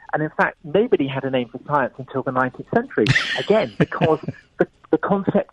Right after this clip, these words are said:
Speaker 1: didn't exist.
Speaker 2: Right.
Speaker 1: What you do have in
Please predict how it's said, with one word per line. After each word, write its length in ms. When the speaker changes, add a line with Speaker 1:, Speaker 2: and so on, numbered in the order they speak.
Speaker 1:
didn't 400
exist. 560
Speaker 2:
Right. 260
Speaker 1:
What 260
you 140
do 260
have 480
in 320